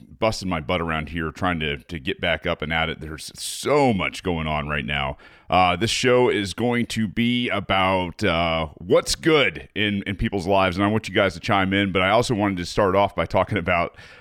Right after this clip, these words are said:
uh, this whole Joe Rogan ivermectin, uh, fiasco that the government and the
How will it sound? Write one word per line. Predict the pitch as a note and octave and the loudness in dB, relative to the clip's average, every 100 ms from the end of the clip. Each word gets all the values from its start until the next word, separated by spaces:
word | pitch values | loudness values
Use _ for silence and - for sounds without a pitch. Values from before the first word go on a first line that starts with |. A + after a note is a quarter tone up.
| - - | -12 0
uh, | D#2 E2 D#2+ | 2 4 2
this | E2+ - | -2 -4
whole | - A2 F#2+ E2+ D2+ - E2 - - | 0 2 2 0 -4 -12 -16 -16 -12
Joe | F2 A2+ A2+ G#2 | -4 2 4 4
Rogan | E2 G2+ G#2+ G2+ F#2+ | 2 4 4 2 0
ivermectin, | D#2 F#2+ F2+ F#2+ G2 F#2+ - G2 E2+ E2+ - - _ | 0 0 0 0 2 0 2 0 2 -4 -8 -20 _
uh, | - D2+ | 0 0
fiasco | - - G2+ F2 F2+ A2+ - - D2 C#2+ C#2+ | -2 -8 -4 0 2 2 -2 -4 -6 -6 -6
that | E2+ - | -6 -6
the | B1 E2 D#2 D2+ D2 | -4 -2 -2 -2 -6
government | C#2+ G#2 A2 A2+ F2 D#2 - - | -2 0 2 2 0 -4 -8 -8
and | D#2+ E2 D#2 D#2 D#2+ | -4 -2 -2 -4 -4
the | D#2+ D#2 | -4 -4